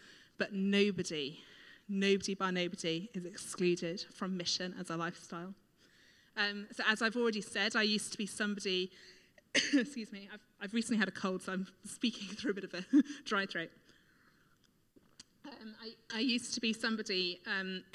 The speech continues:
who had an ordinary job, as I said. I used to be a nurse, and then I retrained as a midwife. Um, <clears throat> our mission back then for me, um, was in my everyday life, my secular workplace.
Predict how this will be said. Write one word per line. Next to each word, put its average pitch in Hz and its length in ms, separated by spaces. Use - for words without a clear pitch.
who 202 280
had 220 220
an 202 100
ordinary 196 260
job, 196 200
as - 100
I 165 60
said. 190 400
I 190 40
used 190 280
to - 60
be 190 120
a 180 40
nurse, 185 580
and 185 140
then 190 120
I 185 80
retrained 185 420
as 180 80
a 180 60
midwife. 180 720
Um, 202 560
<clears throat> 254 280
our 285 100
mission 254 420
back 240 400
then 240 240
for 254 160
me, 254 380
um, 196 440
was 214 200
in 247 180
my 208 120
everyday 208 420
life, 208 560
my 208 160
secular 202 520
workplace. - 800